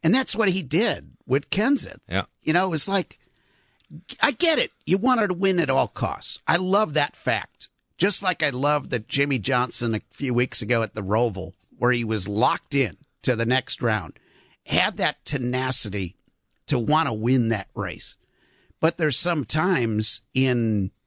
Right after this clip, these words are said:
Speaker 1: racing that you gotta be smart and just advance. And in that case, he, he picked on the wrong guy, too. It could have been ten, fifteen other guys there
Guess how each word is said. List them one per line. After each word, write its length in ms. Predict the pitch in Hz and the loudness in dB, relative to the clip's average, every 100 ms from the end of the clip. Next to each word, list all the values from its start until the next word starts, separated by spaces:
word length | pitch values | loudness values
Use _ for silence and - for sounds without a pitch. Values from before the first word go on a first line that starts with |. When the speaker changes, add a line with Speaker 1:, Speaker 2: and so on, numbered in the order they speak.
| _ - | _ -2
Speaker 1:
racing 720 | 107 123 - - 98 90 107 _ _ _ | 2 2 2 -2 -2 -4 -6 _ _ _
that 320 | 123 147 - | -2 0 0
you 160 | 143 147 | -4 -4
gotta 240 | - 147 180 | -4 -4 -4
be 160 | 143 131 | -4 0
smart 680 | - - 156 165 101 - _ _ _ _ - | 0 2 2 2 -2 -10 _ _ _ _ 0
and 160 | 123 | 0
just 260 | 135 127 - | 2 -2 -2
advance. 800 | 104 92 113 262 - - - - _ | -4 -2 -2 -2 -6 -16 -20 -20 _
And 340 | 123 127 120 110 _ _ _ _ | -2 0 0 -2 _ _ _ _
in 180 | - 131 | 0 2
that 260 | 135 160 - | 4 0 -2
case, 520 | 147 117 113 - - _ | -2 0 0 -2 -4 _
he, 320 | 131 135 127 - | -4 -2 -4 -6
he 160 | - 127 | -4 -2
picked 300 | - 190 208 | -2 -2 0
on 160 | 170 | 0
the 80 | 120 | 0
wrong 300 | 107 127 147 | 2 2 2
guy, 300 | 113 120 110 | 0 0 -2
too. 380 | - - 107 - _ _ _ | -4 -4 -4 -6 _ _ _
It 160 | - 139 | -4 0
could 120 | 208 | 0
have 100 | 165 | 0
been 380 | 170 139 113 98 - 139 | 0 0 -4 -10 -14 -6
ten, 380 | 151 147 147 131 | 0 0 0 -2
fifteen 460 | 156 147 - 143 | -4 -2 -2 0
other 180 | 131 127 | 0 0
guys 380 | 104 123 120 92 | 0 0 0 -4
there 300 | 101 90 | -6 -8